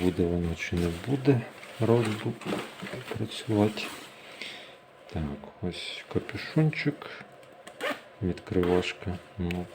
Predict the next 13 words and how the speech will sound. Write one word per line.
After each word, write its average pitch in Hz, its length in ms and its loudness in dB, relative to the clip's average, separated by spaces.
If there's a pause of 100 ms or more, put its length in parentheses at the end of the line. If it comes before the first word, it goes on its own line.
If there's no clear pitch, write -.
(200)
так 131 300 4
собі 127 340 0
вона 131 360 4
працює. 131 640 4 (1160)
Так, 80 220 2 (400)
кармашки. 85 840 0 (1160)
Ну, 107 100 0 (180)
такі - 400 -4
собі, 123 340 -2
ну, 110 180 4
дуже 90 280 2
маленькі 85 560 0 (160)
кармашки. 98 600 2